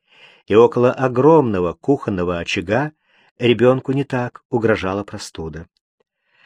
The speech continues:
К тому же он весьма часто и уверенно подавал голос, так что его мать оценила возможность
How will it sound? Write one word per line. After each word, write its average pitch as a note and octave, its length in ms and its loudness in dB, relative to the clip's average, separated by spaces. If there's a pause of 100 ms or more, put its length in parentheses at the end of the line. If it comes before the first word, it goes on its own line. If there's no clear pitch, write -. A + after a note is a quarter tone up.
(140)
К - 100 -20
тому F3 300 2
же D#3+ 220 2
он D#3 260 4
весьма D#3+ 500 -2
часто C3+ 580 -6 (100)
и C#3 80 4
уверенно B2+ 580 4
подавал A#2+ 540 -2
голос, A2+ 460 -2 (420)
так C3 220 -2
что - 180 -4
его A#2 420 4
мать C3+ 480 -4 (220)
оценила C3 560 0
возможность A2+ 680 -4